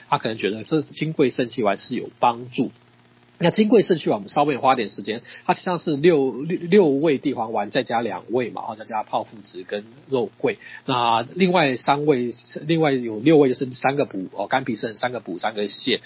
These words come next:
平时吃是没有关系，可以保养。那可是你其实上加了这两味热药的时候，有可能便秘会加重，那有可能津液的，的运作会有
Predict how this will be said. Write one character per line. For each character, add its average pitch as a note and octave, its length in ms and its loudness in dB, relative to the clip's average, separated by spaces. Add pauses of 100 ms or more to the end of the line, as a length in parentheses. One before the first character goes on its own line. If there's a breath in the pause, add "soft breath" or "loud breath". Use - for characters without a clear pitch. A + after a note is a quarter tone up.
(240 loud breath)
平 F#3 160 2
时 G3+ 120 2
吃 G#3 180 -2
是 G3+ 140 -2
没 C#3 100 2
有 F#2 120 0
关 G#2 240 -2
系， B2+ 160 -4
可 C3 100 -2
以 G#2+ 60 2
保 F2 260 -4
养。 G2 220 -6 (280 loud breath)
那 A#2+ 200 2
可 A#2 120 -8
是 - 140 -2
你 A#2 140 -2
其 A2+ 180 -4
实 A#2 60 -4
上 C3 180 0
加 C#3+ 240 0
了 A#2 220 -2
这 B2 160 -8
两 G2+ 180 -8
味 A2+ 120 -6
热 A#2+ 180 0
药 G#2+ 160 0
的 F2+ 40 -4
时 - 120 -8
候， G2 80 -10
有 G#2 120 -8
可 - 140 -18
能 F#2+ 160 -20
便 G#2+ 160 -6
秘 G#2 100 -18
会 G2+ 140 -4
加 F#2 340 -8
重， - 200 -6 (240)
那 G#2+ 300 -4
有 A2+ 100 -8
可 A2+ 120 -10
能 F#2 120 -12
津 A2+ 200 -8
液 A2+ 140 0
的， F#2+ 160 -6
的 G2 180 -8 (140)
运 A2+ 160 -10
作 A2 160 -10
会 G#2 140 -6
有 F2+ 80 -8